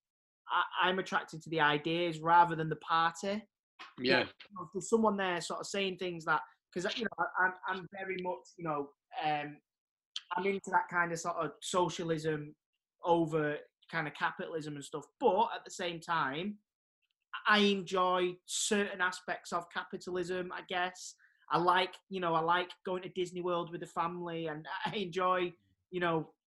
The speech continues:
Speaker 1: Nike trainers and, and, and these kind of big capitalist companies. But at the same time, you know, I,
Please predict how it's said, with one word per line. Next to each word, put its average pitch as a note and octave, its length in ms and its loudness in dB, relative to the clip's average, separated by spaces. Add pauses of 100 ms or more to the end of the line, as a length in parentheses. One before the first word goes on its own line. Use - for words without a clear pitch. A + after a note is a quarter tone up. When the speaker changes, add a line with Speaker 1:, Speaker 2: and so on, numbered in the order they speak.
(400)
Speaker 1:
Nike F3+ 360 2 (180)
trainers E3+ 600 -2
and, E3 160 -6
and, F#3+ 180 -6
and F#3 120 -4
these F#3+ 180 -2
kind F3+ 200 -2
of D#3+ 80 -6
big F3 200 -4
capitalist E3+ 600 -6
companies. E3 480 -10 (400)
But F#3+ 100 0
at - 40 -10
the F#3+ 80 -2
same G3+ 260 -2
time, F#3+ 260 2
you G3 60 -6
know, F3 80 2
I, F#3 140 6